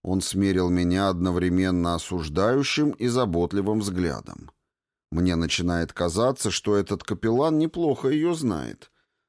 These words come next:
Как минимум, пропускает все язвительности мимо ушей, для чего нужно либо терпение, которого мне бы точно не хватило, либо искренняя забота, а скорее все сразу.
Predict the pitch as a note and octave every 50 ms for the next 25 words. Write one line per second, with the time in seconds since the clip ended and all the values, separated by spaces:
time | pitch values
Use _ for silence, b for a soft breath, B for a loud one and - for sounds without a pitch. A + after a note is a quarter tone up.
0 | _ - - A2 G#2 - A#2 C#3 D3 D#3+ D#3+ D3+ C3+ A#2 G#2 F#2+ F2 D#2+ - F#2
1 | G2 - A2+ A#2 - - - B2+ B2 A#2+ A#2 G2+ - - - B2 B2 A#2 G#2+ A2+
2 | G#2+ G2 G2+ A2+ C#3+ D3+ C#3 - D3 C3+ C#3 C#3 C3+ - - C#3 C3+ C3 B2 A#2+
3 | A#2+ A#2+ B2 B2+ C#3 C#3+ C#3 - - - A2+ G2 F2+ E2+ D#2+ C#2+ D2+ D#2+ F2 F#2+
4 | F#2 - - G2 F2+ F#2+ G2 F#2+ G2 G2+ G2+ F#2 F2 F2+ F2+ E2+ F2 F#2 F2 F2+
5 | E2+ - - F2 D#2+ - - G#2 B2 D#3 E3 D3+ B2+ G2 E2+ D2+ C#2+ b b b
6 | b _ - F2+ F2 - F#2 F2+ F2+ F2 F2 E2+ F2 F2+ F#2+ B2+ C#3 C#3 C#3+ C#3
7 | - - G#2 G#2+ G#2+ - - - A#2 A#2+ A#2+ - B2 B2+ C3+ C3 - - G2+ F2
8 | D#2 C#2+ C2+ B1+ C#2+ - _ _ _ _ _ - D#2 F2+ G#2+ B2 B2+ C3+ - -
9 | F#2+ G2 F#2+ - - - G#2 G#2+ G#2+ A2 A2 A2 A2 A2 G#2 A#2+ A#2+ A2+ F#2+ E2
10 | D#2 C#2+ B1+ - - B1 C#2+ C#2 - _ - D2+ D#2+ - - - E2+ D2+ D#2+ F#2
11 | A2+ C3 C3+ C3 - - F#2+ G#2 G#2+ - G2 D#2+ D2 D2 C2 B1+ B1 A1 G1+ -